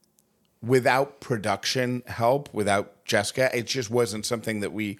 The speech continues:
had the space for. So we're gonna do some more interviews. And I think that's a good, um, I think we can use the interviews as a good segue into how we're,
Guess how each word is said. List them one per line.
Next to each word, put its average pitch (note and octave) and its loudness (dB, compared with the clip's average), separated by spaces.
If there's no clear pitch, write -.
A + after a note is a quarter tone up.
had A2 -2
the G2 -6
space G2 -4
for. C#3+ 0
So C3+ -4
we're G#2 -4
gonna G#2 -4
do A#2+ -6
some A#2 -6
more G2+ -2
interviews. G#2 0
And G#2+ -4
I A#2+ 2
think - -4
that's B2+ 0
a A#2 -6
good, A2+ -2
um, F2+ -2
I - -2
think D#3+ 2
we F3 2
can C#3 -4
use B2+ 0
the A2+ 0
interviews B2 0
as G#2+ -4
a G2+ -2
good A2+ -4
segue A#2+ -2
into F#2+ -4
how A2 2
we're, G2 -2